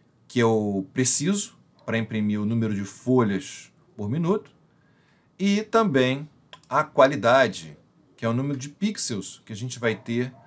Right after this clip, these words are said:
no papel por polegada, tá certo? A cor também, nós queremos uma impressora monocromática ou uma impressora colorida? Então, vamos, é, montando, né,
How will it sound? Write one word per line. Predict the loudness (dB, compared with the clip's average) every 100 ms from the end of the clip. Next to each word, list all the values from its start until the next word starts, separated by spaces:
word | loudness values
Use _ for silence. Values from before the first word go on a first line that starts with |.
| -20 _ _ -12
no | -4
papel | 2 2 2 -2
por | -2 -8
polegada, | -2 0 4 4 4 0 -14 -20 _ _
tá | -20
certo? | -6 -2 -2 -2 -18 _ -20 _ _
A | -4 -4
cor | 0 4 4 2
também, | -2 0 -2 -2 -6 _ _ _
nós | -6 -4
queremos | -2 -2 -2 -4
uma | -4 -6
impressora | -6 -8 -6 -4 -2
monocromática | -2 -2 -2 -2 -2 0 -2 -4 -14 -18 _ _ _ -14
ou | -6
uma | -4
impressora | -2 -2 -2 -2 -4
colorida? | -4 -4 -4 -4 -6 -8 -12 _ _ _ _ _ _ _
Então, | -6 -4
vamos, | 0 -2 -2 -8 -6
é, | -6 -4 -2
montando, | 0 2 0 0 2 2 2
né, | 0 -2